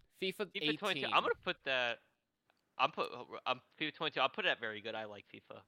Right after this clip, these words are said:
Speaker 2: If,
Speaker 1: Wow,
Speaker 2: fifa eighteen.
Speaker 1: okay.
Speaker 2: I haven't... I haven't played this one.
Speaker 1: I think I'm
Speaker 2: I
Speaker 1: gonna
Speaker 2: can't imagine
Speaker 1: actually,
Speaker 2: it being
Speaker 1: I'm gonna argue against you on this. I think fifa twenty-two should go at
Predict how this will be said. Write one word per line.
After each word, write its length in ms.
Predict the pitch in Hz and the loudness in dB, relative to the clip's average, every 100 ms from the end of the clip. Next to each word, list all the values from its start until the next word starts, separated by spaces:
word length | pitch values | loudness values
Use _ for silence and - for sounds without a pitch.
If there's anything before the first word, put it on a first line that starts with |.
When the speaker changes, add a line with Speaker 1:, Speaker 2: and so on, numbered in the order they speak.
| _ _ _ _ _ _ _ - - - _ | _ _ _ _ _ _ _ -20 -20 -20 _
Speaker 2:
If, 80 | 98 | -20
Speaker 1:
Wow, 500 | 98 98 135 214 151 | -8 -2 0 2 2
Speaker 2:
fifa 60 | 98 82 | 0 -4
eighteen. 100 | 120 135 139 | -6 -4 -4
Speaker 1:
okay. 220 | 104 104 | -4 -4
Speaker 2:
I 40 | 135 | -6
haven't... 200 | 113 110 - | -8 -12 2
I 40 | 143 | 4
haven't 180 | 165 | 4
played 180 | - 117 | -2 -6
this 180 | 113 - | -6 -10
one. 180 | 110 110 131 _ _ _ _ _ _ _ - - _ | -12 -14 -16 _ _ _ _ _ _ _ -20 -20 _
Speaker 1:
I 180 | 139 185 | 6 6
think 380 | - 269 262 - | 4 -2 -4 -4
I'm 200 | 135 160 | 2 2
Speaker 2:
I 20 | 220 | 2
Speaker 1:
gonna 120 | 240 | 0
Speaker 2:
can't 60 | 202 | 0
imagine 120 | 143 | 2
Speaker 1:
actually, 320 | 117 113 147 131 | 2 0 -4 -4
Speaker 2:
it 120 | - | -6
being 100 | - | -2
Speaker 1:
I'm 220 | 131 190 | 2 2
gonna 220 | 247 226 151 - | 2 -2 -2 -2
argue 340 | 123 127 127 127 | -2 -2 -4 -6
against 420 | 101 101 104 - | -6 -8 -10 -10
you 140 | 120 | -6
on 140 | 123 135 | -6 -6
this. 240 | 156 - - - - | -8 -10 -20 -12 -2
I 140 | 143 | -2
think 280 | 156 208 175 | 0 -4 -2
fifa 240 | 160 156 | -4 -4
twenty-two 340 | - 143 - 135 | -6 -8 -8 -12
should 160 | - | -6
go 100 | 131 | -4
at 60 | 107 | -4